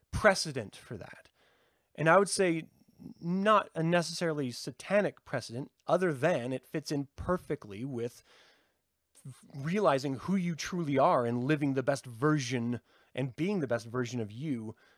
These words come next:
uh, living the best version of your life that you possibly can, which is the ultimate goal of the Satanist,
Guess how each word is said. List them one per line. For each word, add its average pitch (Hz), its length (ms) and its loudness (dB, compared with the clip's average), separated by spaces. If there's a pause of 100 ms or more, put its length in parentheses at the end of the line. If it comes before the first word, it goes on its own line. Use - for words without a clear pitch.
(160)
uh, 113 100 -4
living 131 220 -4
the 127 60 -2
best 123 180 -4
version 123 200 -4
of 117 100 -6
your 117 100 -4
life 135 220 -2
that - 100 -12
you 127 100 -4
possibly 123 480 -10
can, 120 340 -6
which 143 200 -2
is 170 160 0
the 202 220 -2
ultimate 196 520 4
goal 151 480 6
of 131 180 0
the 131 80 -4
Satanist, - 560 -8